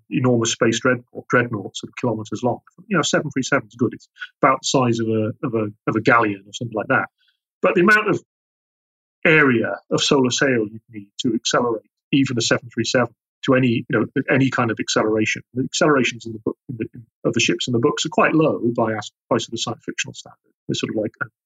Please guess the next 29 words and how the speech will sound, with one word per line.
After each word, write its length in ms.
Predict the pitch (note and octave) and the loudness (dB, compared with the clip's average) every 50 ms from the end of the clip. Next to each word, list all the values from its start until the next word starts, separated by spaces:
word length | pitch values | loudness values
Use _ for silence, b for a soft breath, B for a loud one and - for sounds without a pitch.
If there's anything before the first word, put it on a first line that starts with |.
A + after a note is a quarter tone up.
| _ - - | _ -6 -6
I 40 | - | -4
don't 140 | G#2+ G2+ | -4 -4
know, 120 | - G2 G#2+ | -2 -2 -2
a 40 | A2 | -2
third 300 | - - C3+ B2 A#2 A2+ | 0 2 2 4 4 2
of 80 | G#2+ | 0
a 60 | A2 | -2
tenth 320 | - - A#2+ A2 A2+ - - | -2 -2 -2 -2 -4 -6 -6
of 80 | G#2+ | -6
a 40 | G#2 | -4
G 240 | G#2 - A2+ A2 G#2+ | 0 0 2 2 0
or 60 | G#2 - | -2 -6
something 220 | - A#2+ A2+ - | -12 -14 -10 -10
like 120 | G2+ - - | -10 -10 -10
that. 180 | G#2+ - - _ _ _ _ _ _ _ _ _ _ _ - | -18 -20 -20 _ _ _ _ _ _ _ _ _ _ _ 2
But 240 | - - - B2+ - _ _ _ _ _ _ - | 2 2 2 0 -2 _ _ _ _ _ _ 2
you 120 | D3+ C3 | 4 4
would 100 | C3 C3 | 4 4
need 180 | B2+ A#2 A2+ A2 | 4 2 4 2
an 100 | A2 A2 | 2 0
enormous 380 | G#2+ A2 A2+ G#2+ G#2 G2 - | 0 2 2 0 0 -2 -4
collecting 360 | - - G#2 G2 - - A2 F#2+ | -2 -2 -2 -2 -4 -8 -14 -12
area 340 | F#2+ F#2 F2+ - _ F#2+ _ | -12 -14 -14 -14 _ _ _
to 60 | - _ | -20 _
do 80 | - G3 G3 | -12 -12 -12
that. 140 | _ _ _ - _ _ _ - | _ _ _ -20 _ _ _ -4
So 200 | - - - - - | 0 0 2 2 2
I, 280 | D#3+ D3+ A#3 - | 2 0 0 0
I 40 | E3+ | -2